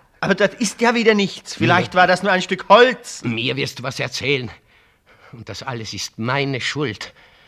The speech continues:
Speaker 2: wenn ich damals diesen Kapitän nicht zum Herrn Bondi hereingelassen hätte.
Speaker 1: Aber Vater,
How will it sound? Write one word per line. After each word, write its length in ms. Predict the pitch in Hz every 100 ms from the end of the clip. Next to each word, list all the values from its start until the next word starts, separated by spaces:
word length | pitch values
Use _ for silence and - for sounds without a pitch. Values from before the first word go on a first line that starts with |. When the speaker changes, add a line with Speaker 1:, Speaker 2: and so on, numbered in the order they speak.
| _ _ -
Speaker 2:
wenn 160 | 95
ich 120 | 104
damals 360 | - 135 117 110
diesen 220 | 90 104
Kapitän 460 | 98 117 113 139 135
nicht 160 | 113
zum 140 | - 104
Herrn 220 | 113 107
Bondi 380 | 127 139 120 101 - - - _
hereingelassen 680 | - 135 202 143 127 107 -
hätte. 120 | 120 165
Speaker 1:
Aber 140 | 202
Vater, 760 | - - 196 240 - 196 147